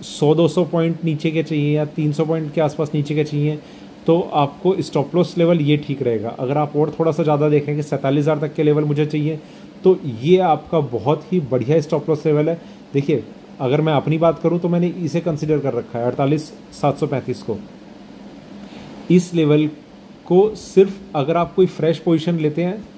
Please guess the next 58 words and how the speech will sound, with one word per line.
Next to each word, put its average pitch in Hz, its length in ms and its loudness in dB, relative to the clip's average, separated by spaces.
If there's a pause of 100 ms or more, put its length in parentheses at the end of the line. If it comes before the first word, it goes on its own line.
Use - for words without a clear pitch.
(100)
तो 175 100 4
ही 180 200 4
आप 185 300 0
थोड़ा 175 140 2
consider 165 320 -2
करें 135 180 -2
और 185 160 0
ये 151 140 0
देखें 156 280 -2
कि 196 60 -2
market 165 380 0 (340)
किस 156 120 2
जगह 160 220 2
open 147 260 2
होता 120 180 -2
है। 110 60 -6
तो 139 140 -6
ये 139 200 0
दो 175 120 4
चीज़ें 175 300 0
मैं 170 120 2
आपको 165 340 -2 (380)
अभी 147 180 2
बताना 143 340 2
चाह 139 180 -2
रहा 135 100 -2
था। 165 180 -4
आइए 143 160 2
थोड़ा 143 200 -2
सा 143 120 -6
time 139 200 -2
frame 147 220 -2
बढ़ा 123 180 4
के 123 140 -2
हम 147 120 0
देखते 139 260 0
हैं 147 120 0
कि 151 200 -2 (400)
एक 135 160 2
घंटे 127 280 2
में 147 120 0
किस 143 160 -2
तरीके 135 280 2
के 135 60 0
चार्ट 131 300 -2
लग 131 120 0
रहे 135 120 -2
हैं 135 60 -2
हमें। 143 200 -4 (440)
देखिए 127 320 0
यहाँ, 127 380 -4 (840)
यहाँ 127 200 0
पर 147 160 0
भी 156 120 0
हम 156 220 -2
देख 147 240 0
रहे 147 100 4
हैं 175 180 -4